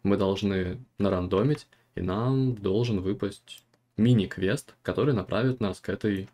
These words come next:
друзе. С целью того, чтобы вообще лутать все эти друзы,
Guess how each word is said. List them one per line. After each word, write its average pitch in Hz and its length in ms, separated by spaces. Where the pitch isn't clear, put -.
друзе. 101 420
С - 80
целью 127 200
того, 127 160
чтобы 110 180
вообще 107 480
лутать 117 720
все 98 220
эти 92 160
друзы, 95 600